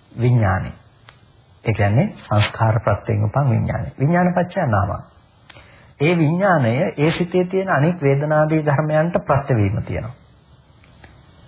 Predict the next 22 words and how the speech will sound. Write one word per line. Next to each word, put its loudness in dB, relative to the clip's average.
ඒ 2
විඥාණය 2
ස-, -4
ඒ -2
සහජාත 0
විඥාණය 0
ඒ 0
හිතේ 2
තියෙන -4
අනෙක් 2
නාම 0
ධර්ම 0
වලට -2
ප්‍රත්‍ය -2
තියෙනවා. -6
ප්‍රත්‍ය 0
වෙනවා. -4
නාමපච්චය 0
චට්ඨායතන. -2
ඒ 2
නාම 0
ප්‍රත්‍ය -2